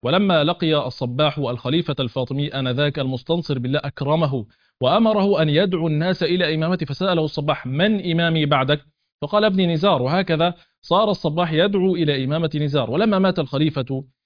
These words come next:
المستنصر بالله شب خلاف في البلاط الفاطمي،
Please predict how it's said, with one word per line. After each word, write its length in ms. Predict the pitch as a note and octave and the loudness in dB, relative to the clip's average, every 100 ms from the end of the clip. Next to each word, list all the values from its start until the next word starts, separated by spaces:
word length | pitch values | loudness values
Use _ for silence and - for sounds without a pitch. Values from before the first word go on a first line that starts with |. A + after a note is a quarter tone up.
| _ _ - | _ _ -6
المستنصر 680 | B2 A#2+ E3+ F3+ - C3+ | -6 -2 -2 -2 -2 -4
بالله 300 | A#2+ A#2 C3 | -2 -2 -2
شب 280 | B2 G#3+ F3 | -2 -2 -2
خلاف 460 | D3+ C#3+ F3 D#3+ D#3 | 0 0 0 0 -4
في 180 | C#3+ | -4
البلاط 440 | C3+ B2 C#3+ D#3+ C#3+ | -2 -2 0 0 -2
الفاطمي، 500 | C3+ C#3 C3 E3 | -4 -4 -2 -2